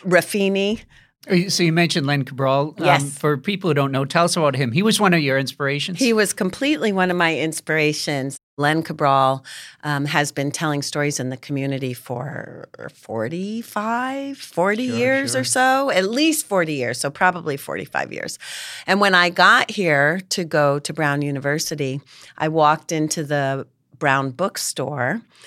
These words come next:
Speaker 1: and Len Cabral was telling stories along with Bill Harley
Speaker 2: Oh, wow.
Speaker 1: and also, uh, Marilyn Murphy Mearden. And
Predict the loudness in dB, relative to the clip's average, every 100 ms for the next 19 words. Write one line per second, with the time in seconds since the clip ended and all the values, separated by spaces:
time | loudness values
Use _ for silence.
0 | -20 -6 0 2 2 2 2 0 -2 -2
1 | 2 4 4 4 2 0 -2 0 0 -2
2 | -4 -2 -2 -2 -4 -4 -2 0 -2 -4
3 | -6 -4 -2 -2 -4 -2 -4 -4 0 0
4 | 2 2 2 2 0 -2 -4 -8 -18 -18
5 | -14 -6 -2 0 0 0 2 2 0 -2
6 | 0 2 0 -2 -2 0 2 4 2 0
7 | -2 -2 -4 -6 -6 -4 -4 -4 -6 -6
8 | -2 -2 -2